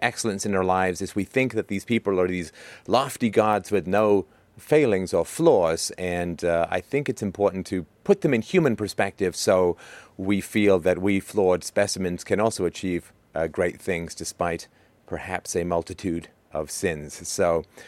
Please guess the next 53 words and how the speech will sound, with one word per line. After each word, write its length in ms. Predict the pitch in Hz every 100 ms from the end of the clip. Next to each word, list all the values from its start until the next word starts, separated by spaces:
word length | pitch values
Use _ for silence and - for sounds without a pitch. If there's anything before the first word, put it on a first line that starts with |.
| - -
I 80 | 104
hope 180 | 156 170
you'll 60 |
be 100 | 135
patient 340 | 131 160 156 151
with 120 | 143
me. 100 | 156
This 220 | 123 110
is 80 | 92
very 240 | 117 117
interesting 360 | 110 110 - 101
stuff. 380 | - 135 131 -
I 60 |
will, 240 | 90 92 87
as 240 | 95 98
usual, 540 | 107 170 165 104 117 - - - - _ _ -
provide 400 | 92 98 92 90
all 260 | 101 101
of 80 | 95
the 100 | 98
notes, 540 | 92 92 92 - - - -
uh, 140 | 87
below. 520 | 78 92 101 123 131
Uh, 220 | 90 85 82
the 140 | 78
sources 480 | - 117 113 120 -
will 80 | 92
be 260 | 92 87
in 140 | 87 87
the 300 | 85 82 - _ _ _ _ _ _ - -
description 460 | 110 - - 120
bar 140 | 101 92
of 60 |
the 60 | 87
video 320 | 104 110 101
and 100 | 90
in 60 | 85
the 80 | 87
notes 180 | 92
of 60 | -
the 60 | 87
podcast, 540 | 110 104 101 95 - - - - _ _ -
but 160 | 104
feel 200 | - 131
free 300 | 107 117 95
for 180 | 87 95
about 220 | 82 85
ten 220 | 78 87 87
thousand 340 | 82 82 87
of 80 | 78
you 160 | 82
to 220 | 80 90 78
demand 420 | 82 82 82